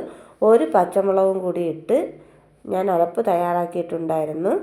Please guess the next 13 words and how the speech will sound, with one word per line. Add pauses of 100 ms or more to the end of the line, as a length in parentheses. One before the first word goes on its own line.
(600)
അതും
കൂടി (260)
ഇതിലേക്ക്
ഇട്ട്
കൊടുക്കുന്നുണ്ട്
കേട്ടോ. (480)
അപ്പോൾ (120)
നമ്മുടെ (120)
കക്കയൊക്കെ
ഒന്ന് (100)
നല്ല (180)
രീതിക്ക് (100)
വെന്ത്